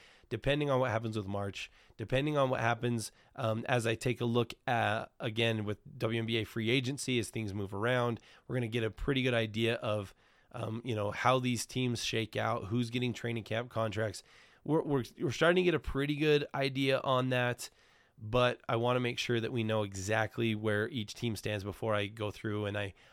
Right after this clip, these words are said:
I'm gonna have a m-, really in-depth mock draft, um, and I, I make it kind of my whole thing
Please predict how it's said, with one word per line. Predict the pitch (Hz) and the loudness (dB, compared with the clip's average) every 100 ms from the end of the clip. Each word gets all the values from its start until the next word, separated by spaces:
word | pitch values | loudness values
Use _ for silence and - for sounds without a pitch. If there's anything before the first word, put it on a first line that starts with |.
| - | -4
I'm | 135 | 0
gonna | 135 | 0
have | 120 127 | 2 2
a | 117 | 0
m-, | 110 117 117 _ _ 160 151 120 120 120 | 0 -2 -4 _ _ -18 -12 -10 -8 0
really | 123 151 139 143 | 6 6 6 2
in-depth | 127 113 101 110 113 - - - | 0 -2 -2 0 0 -2 -10 -8
mock | 107 110 - - | -2 -2 -4 -8
draft, | 110 101 110 110 - - - - - | -4 0 -2 -4 -12 -20 -20 -20 -14
um, | - 120 110 107 - _ - | -2 0 0 -2 -6 _ -8
and | 107 104 104 | -2 -2 -2
I, | - 123 - | -2 -2 0
I | 113 | 0
make | 113 120 113 | 2 2 2
it | - - | -2 0
kind | 117 120 | 0 2
of | 107 | 0
my | 107 | 0
whole | 101 - 123 120 | 0 -2 -2 -2
thing | - 110 117 120 | -2 -2 -2 -4